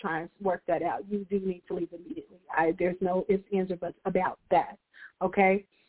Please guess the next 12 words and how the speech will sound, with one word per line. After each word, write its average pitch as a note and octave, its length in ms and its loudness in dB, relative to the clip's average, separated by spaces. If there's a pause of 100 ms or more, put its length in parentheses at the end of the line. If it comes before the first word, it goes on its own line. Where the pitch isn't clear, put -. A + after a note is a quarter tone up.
(160)
Um, F#3+ 380 2 (720)
and G#3+ 500 8 (800)
is B3 260 4
there A#3 360 6
hope A#3+ 320 0
for C#4 100 -6
the C4+ 100 0
relationship? C4+ 600 0 (460)
Again, G3 400 2
if G3 140 -2
both A3 300 2
parties C#4+ 380 2